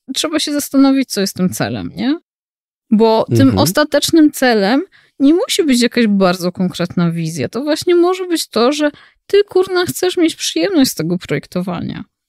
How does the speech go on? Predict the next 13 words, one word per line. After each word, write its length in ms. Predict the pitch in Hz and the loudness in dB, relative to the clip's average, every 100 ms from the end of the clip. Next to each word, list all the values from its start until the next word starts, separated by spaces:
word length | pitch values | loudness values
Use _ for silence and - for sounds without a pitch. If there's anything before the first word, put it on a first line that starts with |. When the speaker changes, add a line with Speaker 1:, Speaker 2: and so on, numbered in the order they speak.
| _ _ _ _ _ _ - | _ _ _ _ _ _ -4
Speaker 1:
Jak 460 | 208 247 254 - _ _ _ _ _ _ _ _ _ | 0 0 -2 -6 _ _ _ _ _ _ _ _ _
wymyślisz 640 | 226 254 277 311 - 254 - | 2 4 6 4 0 -2 -4
sobie, 320 | - 220 190 | -2 0 -2
co 180 | - 240 | -2 -2
w 100 | - | -2
tej 200 | - 214 | 0 -2
chwili 400 | - - 226 208 | -2 0 0 0
ci 380 | - 185 175 - 247 - | -2 -2 -2 -4 -8 -16
sprawia 420 | - 214 202 190 | -8 -2 0 -2
przyjemność, 1080 | - - 190 180 165 160 170 226 311 - - _ _ - - _ _ | -4 -2 0 0 0 -2 -4 -4 -4 -10 -16 _ _ -12 -12 _ _
pójdziesz 480 | - 247 208 170 170 | 0 2 2 0 -4
w 140 | - - | -6 -8
to, 420 | 160 139 147 | -4 -2 -2